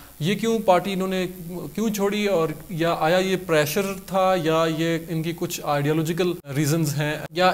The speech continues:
इसके अलावा कुछ और reasons हैं, उसको भी देखेंगे। इसके अलावा हम मज़ीद बात करेंगे कि पाकिस्तान में जो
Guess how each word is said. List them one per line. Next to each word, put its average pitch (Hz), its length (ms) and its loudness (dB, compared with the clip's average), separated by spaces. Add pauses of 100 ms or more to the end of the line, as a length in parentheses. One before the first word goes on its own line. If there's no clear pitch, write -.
इसके 190 480 0
अलावा 175 300 6
कुछ 190 180 -2
और 175 180 6
reasons 147 360 0
हैं, 143 320 -6 (200)
उसको 175 240 2
भी 151 100 2
देखेंगे। 131 400 -4 (600)
इसके 202 240 2
अलावा 202 320 8
हम 202 200 2
मज़ीद 196 360 0
बात 156 260 4
करेंगे 170 440 0
कि 160 260 -2
पाकिस्तान 175 580 -2
में 160 340 -2
जो 147 100 -10